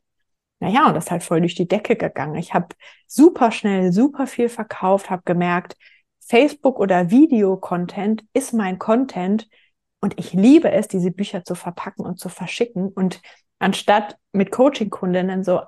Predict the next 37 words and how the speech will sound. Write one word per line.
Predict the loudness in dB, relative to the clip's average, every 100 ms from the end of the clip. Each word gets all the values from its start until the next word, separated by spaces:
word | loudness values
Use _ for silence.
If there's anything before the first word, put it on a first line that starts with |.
| 0
einem | 2 4 4 2
Menschen | 0 -4 -6
eine | -6 -6
Freude | -4 0 2 0
zu | -4 -10
machen | -10 -8
oder | -4 -4
die | -4 -6
zu | -8 -6
begleiten, | -6 -2 -2 -2 -2 -2 -4 -20 -12 -2
kann | 0
ich | 0
ganz | -2 -2 -2
viele | 0 0 0
Frauen | -6 -6 -4 -2 -2 -6 -16 _
durch | 0 0 0 -4
etwas | -8 -8 -8 -6
Kleines, | 0 2 4 2 0 -2
was | -4 -2
sich | -2 -2
viele | -2 -2
vielleicht | -4 -6 -6
auch | -2
leisten | 2 2 2 -2 -8
können, | -6 -4 -2 -2 -6 _ _ _
glücklich | 0 2 0 0
machen | -4 -4 -6 -4
und | -2 -4 0
ihnen | 2 4 4
mehr | 4 0
Bewusstsein | -2 0 0 -2 -6 -6 -6
für | -6 -6
sich | -6 -6
schenken | -8 -8 -6
und | -6 -6
so | -6
diese | -4 0 0